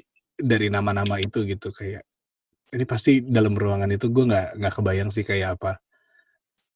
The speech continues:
eh, energinya gitu, karena gue selalu, selalu produce sendiri kan.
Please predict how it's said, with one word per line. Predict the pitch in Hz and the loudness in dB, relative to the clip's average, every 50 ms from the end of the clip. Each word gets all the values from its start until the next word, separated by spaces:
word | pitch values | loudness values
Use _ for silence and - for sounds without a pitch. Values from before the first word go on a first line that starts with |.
| _ _ _ _ _ _ _ - - - _ _ _ _ _ | _ _ _ _ _ _ _ -18 -18 -18 _ _ _ _ _
eh, | - 127 113 107 101 101 98 98 98 95 98 95 - - - - - _ _ _ _ _ - | -4 -2 0 2 2 2 2 2 2 2 0 -2 -4 -10 -16 -20 -20 _ _ _ _ _ -2
energinya | 117 107 104 107 101 113 110 117 110 | 0 2 2 2 2 2 2 2 2
gitu, | 98 104 104 110 | 2 0 2 2
karena | 113 117 120 | 4 4 4
gue | 127 | 4
selalu, | 127 - 123 107 107 104 113 117 | 4 4 2 2 4 2 2 0
selalu | - 110 98 101 98 | 0 0 0 0 0
produce | 101 101 95 98 92 - 107 | 0 0 0 0 0 0 0
sendiri | 101 104 107 110 | 0 0 0 -2
kan. | - 104 101 | -4 -6 -8